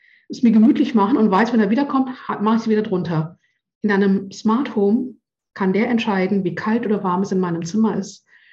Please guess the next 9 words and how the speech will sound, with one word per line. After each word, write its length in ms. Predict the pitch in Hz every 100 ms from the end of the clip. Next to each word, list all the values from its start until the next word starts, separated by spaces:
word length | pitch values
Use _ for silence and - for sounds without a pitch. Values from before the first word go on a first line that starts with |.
| _ -
Und 140 | 196
wir 100 | 196
wissen, 300 | 208 226 254
dass 200 | 220 214
eben 200 | - 202
dieses 260 | 202 202 -
Kalt- 340 | - 226 247
oder 220 | 208 185
Warmregulieren 920 | 180 220 262 226 233 202 214 220 -